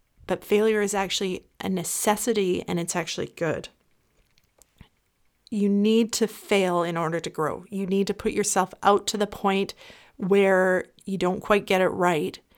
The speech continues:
in order to keep growing. And in order to reach goals you've never reached before, you're going to have to put yourself out there and try things that you haven't tried before and maybe not get them right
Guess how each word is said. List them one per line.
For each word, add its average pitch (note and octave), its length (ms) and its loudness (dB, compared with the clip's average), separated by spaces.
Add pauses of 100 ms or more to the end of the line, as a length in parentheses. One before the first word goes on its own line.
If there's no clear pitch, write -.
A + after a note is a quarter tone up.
(320)
in F#3+ 140 -2
order F#3+ 320 0
to F3 80 -6
keep F3+ 240 -8
growing. E3+ 580 -4
And F#3+ 140 0
in F3 120 0
order F#3+ 300 0
to F3+ 100 0
reach G3+ 300 -2
goals A3+ 300 4
you've G3+ 140 0
never F#3 260 0
reached A#3+ 340 -2
before, F#3 460 0 (380)
you're G3+ 200 0
going G3+ 320 0
to A3 60 4
have A3 100 0
to - 80 -10
put - 140 0
yourself G3 300 2
out G3 180 2
there F#3+ 120 0
and F3 80 -2
try F3 300 2
things A3 340 -2
that - 140 -4
you F#3 180 -4
haven't F3 320 -2
tried F#3+ 260 -2
before A3+ 420 -2 (340)
and F#3 180 0
maybe G#3+ 300 2
not E3+ 420 0
get F#3 220 -4
them E3 240 -4
right E3+ 240 -2